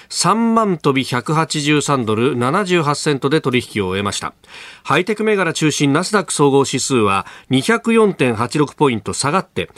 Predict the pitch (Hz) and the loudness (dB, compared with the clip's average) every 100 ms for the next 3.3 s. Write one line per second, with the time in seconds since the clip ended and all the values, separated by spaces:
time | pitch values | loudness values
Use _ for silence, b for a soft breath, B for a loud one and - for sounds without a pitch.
0 | b - 127 - 208 196 147 120 - 143 | b -4 -2 2 2 2 2 0 -2 -4
1 | - - 220 185 151 131 127 127 127 123 | -2 0 2 4 2 0 -2 0 2 0
2 | 143 _ 110 123 - 120 101 - 196 127 | -8 _ 0 0 -2 -4 -6 -4 -2 -2
3 | 85 - | -2 -8